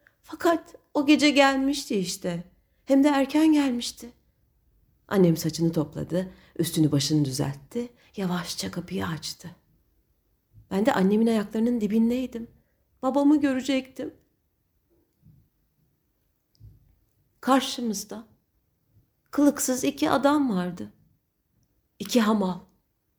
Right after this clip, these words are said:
"Piyanoyu almaya geldik." dediler. Annemin canı gibi sakladığı piyanosunu babam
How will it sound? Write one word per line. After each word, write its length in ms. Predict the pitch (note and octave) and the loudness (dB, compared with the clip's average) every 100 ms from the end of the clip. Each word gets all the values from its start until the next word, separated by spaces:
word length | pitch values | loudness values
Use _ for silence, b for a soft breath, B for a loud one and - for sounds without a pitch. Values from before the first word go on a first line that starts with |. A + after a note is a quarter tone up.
| _ _ _ _ _ _ _ _ | _ _ _ _ _ _ _ _
"Piyanoyu 420 | - C4 C4+ C4+ C4 | 4 6 8 6 6
almaya 420 | B3+ C4 C4 C4 | 6 6 6 6
geldik." 460 | G#3+ F#3 D#3+ D#3+ | 4 2 0 -4
dediler. 540 | F3 E3 E3 E3+ _ _ _ _ _ _ _ _ _ _ _ _ _ - - _ _ _ _ _ _ _ _ _ - | -12 -12 -12 -12 _ _ _ _ _ _ _ _ _ _ _ _ _ -20 -20 _ _ _ _ _ _ _ _ _ 0
Annemin 800 | C4+ C4+ A3 F#3 E3+ E3+ F#3 b b b b E3+ | 4 4 4 4 2 0 -4 b b b b 0
canı 260 | F3+ A3+ | 4 6
gibi 240 | C4+ A3+ F#3 | 4 2 -2
sakladığı 760 | F#3 D#3+ - C#3+ C#3 C#3 C3+ | -2 -4 -4 -6 -4 -6 -6
piyanosunu 760 | - A3+ B3+ F#3+ - C3+ D3 E3+ | -6 -4 -2 -2 -4 -4 -2 -2
babam 560 | G3+ F3+ D3+ - - | 0 2 2 0 -12